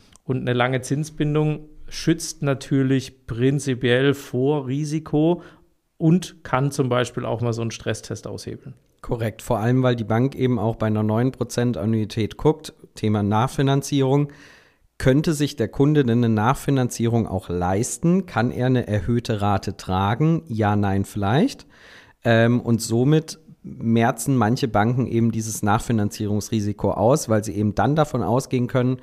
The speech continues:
Speaker 2: wenn der Kunde nochmal hundert, hundertzwanzigtausend Euro mehr benötigen würde bei aktueller Zinssituation, könnte sich das der Kunde auch noch
Speaker 1: Also
Speaker 2: leisten.
Speaker 1: gerade bei Neubau und Modernisierung und so.
Speaker 2: Korrekt.
Speaker 1: Mhm.
Speaker 2: Und da dient einfach diese Risikoannuität zu,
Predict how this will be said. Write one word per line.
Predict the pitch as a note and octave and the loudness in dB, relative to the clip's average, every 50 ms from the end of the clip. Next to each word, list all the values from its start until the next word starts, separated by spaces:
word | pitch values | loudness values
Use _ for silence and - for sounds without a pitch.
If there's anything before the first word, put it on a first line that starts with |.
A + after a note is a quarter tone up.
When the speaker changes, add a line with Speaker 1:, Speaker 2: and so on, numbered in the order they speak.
| - - - - - _ _ | -12 -20 -20 -20 -20 _ _
Speaker 2:
wenn | - G#2+ A#2+ C3+ | 0 2 4 4
der | D3 D3 C#3 | 4 2 0
Kunde | C#3 - C3+ C3+ C3+ C#3 C3 | 2 0 2 4 4 4 4
nochmal | B2 A#2 G#2+ C3 A#2+ A2+ A2+ | 4 4 4 4 4 4 4
hundert, | A#2 C3 C3+ C3 B2+ A#2+ - - - - - | 4 2 4 2 2 0 -2 -12 -18 -12 -4
hundertzwanzigtausend | G#2 B2 B2+ A#2+ A#2 A2+ - - A2+ A#2 A#2+ C3 A#2+ - - A#2 A2+ A2+ A2+ A#2+ - - | -2 0 2 2 0 0 0 0 0 0 0 -2 -4 -2 -2 0 0 0 0 -2 -4 0
Euro | - A2 G#2+ G#2 G#2+ | 0 0 2 2 2
mehr | G#2 G#2+ A2 A2+ | 2 4 2 2
benötigen | G#2 A2 A2 A2 A2 A2+ A2+ - G#2 F#2+ G#2 G2 G2 F#2+ G2 G2 F#2+ | 2 2 2 2 2 0 0 -2 -4 -2 -2 -2 -2 -2 -4 -6 -2
würde | G#2 A2+ B2+ D3+ F3 F3 F3+ F3+ | 0 2 4 4 4 2 2 0
bei | F3 D3 A2+ G2 - | 2 2 0 0 0
aktueller | G2 - - - F#2+ F#2+ G2 G2 G2 - | -4 -4 -2 -4 -2 0 0 0 -2 -4
Zinssituation, | - - D#3+ G3 G3+ - - D#3+ - D3+ C#3 C3+ - - C#3 C3+ C3 C#3 C3+ - - - - _ _ _ _ | -2 -2 0 0 0 0 -2 -2 0 0 0 0 -2 0 0 2 2 0 -2 -6 -20 -20 -20 _ _ _ _
könnte | - A2+ A2 A2+ A#2+ A2+ | 2 2 2 2 0 -2
sich | A2 A2+ G#2+ - | -4 -4 -6 -6
das | - G2 - | -6 -8 -4
der | - G2 F#2 | -4 -6 -6
Kunde | - - G#2 G2+ F#2 B1 | -4 -4 -4 -4 -4 -2
auch | F2+ A2 B2 C#3+ | -2 -2 0 2
noch | D3 C#3+ - | 0 2 2
Speaker 1:
Also | C#3 | 2
Speaker 2:
leisten. | C3 B2+ C3 C3 A#2+ A2 - G#2+ | 2 4 4 2 2 0 2 2
Speaker 1:
gerade | A2 G#2+ G#2+ A2 | 2 4 4 4
bei | G#2 G#2+ G#2+ G2+ | 4 4 2 4
Neubau | G#2 G#2 G#2 G#2+ G#2 A2 G#2+ G#2+ G#2 G2+ | 4 2 2 2 2 4 2 4 4 2
und | G#2 G2+ | 0 -2
Modernisierung | G#2 G#2 G#2 G2+ G#2 G2+ G#2 G2+ G2 G#2 G#2 G#2 G#2 G#2 G2+ G2+ | -2 -4 -2 -2 -2 -2 -2 -2 -4 -4 -4 -2 -2 -2 -2 -4
und | G#2 G2 | -4 -6
so. | G2 G2 | -4 0
Speaker 2:
Korrekt. | - B2 G#2 - G#2 G2+ - - B2+ G2+ | 0 0 2 2 -2 -2 -2 -4 -4 -4
Speaker 1:
Mhm. | G2+ G#2 A2 | -4 -4 -4
Speaker 2:
Und | G#2 G#2 G2 - | -4 -4 -2 0
da | F#2+ F#2+ G#2+ A#2 A2 | 2 2 4 2 2
dient | - - - - B2+ B2+ A#2 - | 0 -6 -6 -2 -2 -2 0 0
einfach | G#2 A2 A2+ - - G#2+ | 0 0 0 0 -2 -6
diese | - - A2+ G#2 G#2 G#2+ G#2 F2+ | -4 -4 -6 -2 -2 -2 -2 0
Risikoannuität | G#2+ A2+ C3 C#3+ C#3 A#2 A2 - - - - G2 G2+ G2 F#2+ F#2+ - - G2+ G2 F#2+ - | -2 -2 -2 -2 -2 -4 -6 -6 -8 -6 -4 -4 -2 -2 -4 -6 -6 -6 -8 -8 -6 -8
zu, | - A#2+ A#2+ D3 D3+ | -8 -6 -6 -6 -8